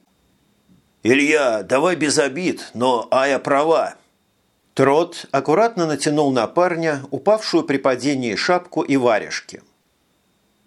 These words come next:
"Если будет схватка, прикрой нас щитами, ладно? А пока полежи, отдохни. Тебе силы тратить вредно, ты и так бледный и явно не в себе. Мы о тебе позаботимся.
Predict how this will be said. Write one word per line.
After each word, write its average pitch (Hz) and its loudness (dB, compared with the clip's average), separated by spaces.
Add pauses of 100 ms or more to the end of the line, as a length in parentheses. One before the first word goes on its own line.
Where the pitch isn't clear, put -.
(160)
"Если 151 0
будет 147 -2
схватка, 156 -2
прикрой 170 0
нас 139 -2
щитами, 123 0
ладно? 117 -2 (540)
А 98 0
пока 160 0
полежи, 151 -2 (100)
отдохни. 127 -4 (180)
Тебе 143 -4
силы 151 2
тратить 135 -4
вредно, 120 -2 (160)
ты 117 0
и 110 0
так 131 -2
бледный 110 -2 (180)
и 113 -4
явно 123 0
не 127 -2
в 123 -2
себе. 123 0 (500)
Мы 196 2
о 143 2
тебе 160 0
позаботимся. 135 -2